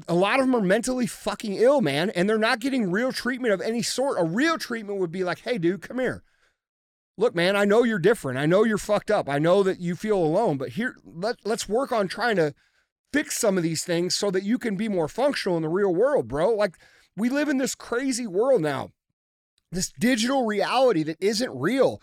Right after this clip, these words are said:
that people get completely wrapped up in, and they build their entire identity into this, like, phone and all of this shit, and it's not even real life, dude. It's fucking fake shit.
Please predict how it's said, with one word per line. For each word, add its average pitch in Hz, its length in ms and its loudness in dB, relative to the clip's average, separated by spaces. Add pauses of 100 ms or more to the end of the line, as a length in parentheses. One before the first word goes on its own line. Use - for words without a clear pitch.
(300)
that 170 120 0
people 254 240 -2
get 220 180 -6
completely 262 720 -2
wrapped 196 440 -4
up 226 200 2
in, 123 220 -2 (480)
and 175 100 -2
they 220 100 4
build 220 280 2
their 220 140 4
entire 247 520 2
identity 190 640 2
into 220 280 0
this, 180 220 0
like, 151 260 -2 (320)
phone 208 680 2 (760)
and 202 160 -10
all 254 300 4
of 240 100 -2
this 214 120 0
shit, 285 300 0
and 226 100 -2
it's 226 180 -2
not 254 160 0
even 240 220 2
real 220 220 2
life, 226 340 0
dude. 156 380 0
It's - 160 -2
fucking 226 480 -4
fake 214 340 -2
shit. - 400 -2